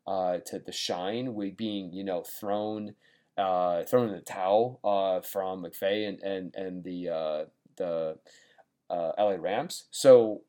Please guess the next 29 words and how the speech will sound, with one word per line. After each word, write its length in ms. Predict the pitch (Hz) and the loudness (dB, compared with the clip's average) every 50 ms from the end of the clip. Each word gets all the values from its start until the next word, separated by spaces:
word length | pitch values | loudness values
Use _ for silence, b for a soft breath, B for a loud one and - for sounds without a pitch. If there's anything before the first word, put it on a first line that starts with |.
| _ | _
it's 200 | - 135 - - | -4 -4 -4 -6
great 560 | - - 120 113 120 120 123 123 117 - - | -8 -6 0 4 4 4 4 2 -2 -6 -4
for 120 | - 127 117 | 0 0 0
them 140 | 110 107 104 | 0 0 -2
to 60 | 101 | -2
have, 140 | 98 95 - - | -2 -4 -4 -6
have, 140 | 90 90 90 | -6 -6 -4
have 240 | 80 87 92 90 | -4 -4 -6 -4
the 100 | - 90 | -4 -4
opportunity. 520 | 78 - - - - 139 135 135 139 139 127 | -6 -6 -6 -6 -4 -2 -2 -2 -2 -2 -2
They 160 | 113 120 113 | 0 0 2
got 180 | 110 95 87 80 | 2 2 2 0
a 40 | |
lot 340 | 80 85 85 90 101 110 120 | -4 -4 0 2 4 4 4
of 100 | 120 113 | 4 4
weapons. 680 | 110 107 101 - - 98 95 95 95 92 - - - b b b b b | 2 2 0 0 -4 -6 -8 -8 -8 -10 -10 -12 -12 b b b b b
Uh, 320 | b 92 92 92 92 90 87 - | b -2 0 0 0 0 -2 -2
they're, 420 | - 107 98 90 85 82 80 73 - | -2 0 0 0 0 -2 -4 -6 -6
they're 300 | - 101 92 82 80 - - | -4 -2 -2 -2 -4 -6 -12
fun 460 | - - - - - 110 110 110 117 113 | -12 -12 -6 0 4 4 4 4 2 -2
to 120 | - 117 | -2 -4
watch. 580 | 101 92 82 87 92 92 90 - - - - _ _ _ _ - | -2 -2 -2 0 0 0 -2 -2 -6 -10 -10 _ _ _ _ -6
They're 140 | - 101 - | -4 -4 -4
exciting. 680 | - - - - - 113 95 101 110 113 113 113 113 113 _ _ | -4 -6 -6 -4 -2 0 0 0 0 -2 -4 -6 -6 -10 _ _
Sure, 560 | - - - - - - 175 123 98 80 80 - _ _ _ _ | -12 -8 -6 -2 2 6 6 6 6 4 -2 -8 _ _ _ _
can 200 | - - 131 127 127 | -4 -2 0 0 0
you 120 | 120 117 | 0 -2
trust 440 | 101 - - 117 117 113 - - - | -4 -4 0 0 0 2 0 -2 -4
them, 420 | 120 113 110 110 107 107 104 107 | -2 -2 -2 -4 -6 -8 -10 -14